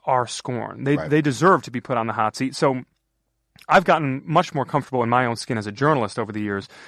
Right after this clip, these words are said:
Speaker 1: just basically saying, "Yeah, what you just said to me is not true, and, and you know it. So why don't we back up the tape and, and, and let me press you on one or two things here?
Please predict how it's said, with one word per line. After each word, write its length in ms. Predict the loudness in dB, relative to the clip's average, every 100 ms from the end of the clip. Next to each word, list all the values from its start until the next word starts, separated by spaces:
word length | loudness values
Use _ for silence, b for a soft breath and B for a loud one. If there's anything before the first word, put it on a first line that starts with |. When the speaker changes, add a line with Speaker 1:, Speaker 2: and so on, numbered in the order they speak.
| B
Speaker 1:
just 180 | -6 0
basically 300 | 0 0 -2
saying, 240 | 0 -2 B B
"Yeah, 180 | 2 2
what 200 | 2 -8
you 60 |
just 120 | -6 0
said 100 | 0
to 60 |
me 100 | 0
is 100 | -2
not 180 | -4 -6
true, 300 | -8 -12 -12
and, 160 | -6 -4
and 160 | -2 0
you 80 |
know 240 | 2 2 0
it. 80 | -4
So 160 | -6
why 480 | -6 -10 -14 0 0
don't 120 | 2
we 80 | 0
back 240 | 0 0
up 60 | -2
the 60 | -12
tape 380 | -6 -6 -6 -6
and, 220 | -6 -4
and, 260 | -4 -6
and 240 | -6 -6 0
let 160 | -2
me 220 | 0 -4 -4
press 380 | -4 -4 -4 -4
you 80 | -4
on 140 | -2
one 100 | -2
or 60 | -4
two 160 | -8
things 320 | -6 -4 -4
here? 240 | -4 -6